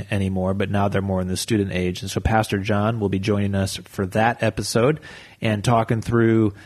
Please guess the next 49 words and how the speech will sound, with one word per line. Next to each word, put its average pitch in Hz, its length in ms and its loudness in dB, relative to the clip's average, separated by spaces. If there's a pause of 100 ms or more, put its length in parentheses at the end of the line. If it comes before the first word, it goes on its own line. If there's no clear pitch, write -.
some 233 180 0
of 233 60 2
the 135 80 4
unique 123 400 0
challenges 117 720 0
that 95 180 -4
students 123 460 0
face 120 640 -2
and, 92 680 -6 (100)
um, 90 540 -4 (140)
what 117 180 0
we 113 120 2
could 117 140 -4
be 107 120 2
doing 101 560 -2
as 95 240 -2
parents 123 500 -2
in 107 100 -6
particular. 123 680 -2
So 117 100 0
that, 131 220 0
that 147 160 2
episode 135 300 0
is 120 100 -2
gonna 123 140 0
be, 104 120 0
uh, 101 80 -2 (100)
not 123 300 -6
so - 160 -4
much 117 300 -6
directed 98 420 -6
at 117 220 -2
children, 127 380 0
but 98 100 0
it's 95 120 -6
gonna 101 180 -4
be 98 120 -4
for, 110 460 0 (360)
for 123 280 2
students. 101 500 -4
So, 101 380 -4 (360)
uh, - 80 -10
Pastor 107 280 -4
John 104 200 -2
will 98 60 -4
join 101 220 -6
us 95 80 -8
for 101 140 -8
that. 110 260 -2